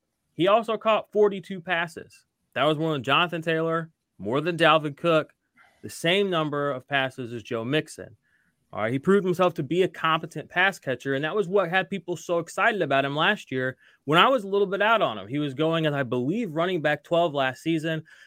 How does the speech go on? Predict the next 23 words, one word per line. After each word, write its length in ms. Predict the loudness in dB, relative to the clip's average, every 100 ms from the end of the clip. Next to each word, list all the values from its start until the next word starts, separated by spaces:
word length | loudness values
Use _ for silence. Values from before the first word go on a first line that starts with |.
| -4
I 100 | -2
thought 200 | 2 2
that 80 | 2
was 100 | -2
a 60 |
little 380 | -2 2 2 2
rich 420 | 0 0 0 -4
given 400 | 0 0 0 -4
the 240 | -2 -2 0
overall 640 | 0 2 4 4 4 2
offense 440 | 2 0 -4 -4 -4
that 220 | -6 -6
the 140 | -8 -6
Washington 680 | 0 2 2 -2 -10 -10
Commanders 560 | -10 -8 -6 -4 -4 -8
had. 360 | -6 -4 -2 -4 _ _ _ _ _
Um, 380 | 2 6 6 4
but 180 | 2 0
he 240 | 2 0
went 200 | 2 2
out 220 | 2 0 0
this 260 | -6 -4
year, 380 | -2 0 -2 -4